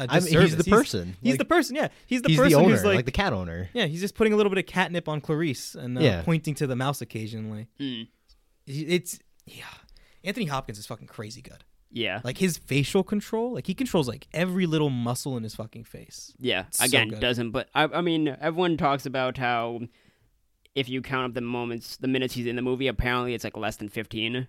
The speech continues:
Speaker 3: that he's on screen.
Speaker 2: It's, it's insane how much of an impact he leaves.
Speaker 3: Yeah.
Speaker 1: Yeah. It feels like he's the main character.
Speaker 2: It does, which I think actually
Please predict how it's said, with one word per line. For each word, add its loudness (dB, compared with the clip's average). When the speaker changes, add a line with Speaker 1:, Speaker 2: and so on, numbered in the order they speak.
Speaker 3:
that 0
he's 0
on 0
screen. -6
Speaker 2:
It's, -10
it's -6
insane 2
how 4
much 2
of -4
an -4
impact -6
he -14
leaves. -16
Speaker 3:
Yeah. -4
Speaker 1:
Yeah. -12
It -6
feels 2
like 0
he's 0
the -2
main -2
character. -10
Speaker 2:
It 0
does, 2
which 2
I 0
think 4
actually 0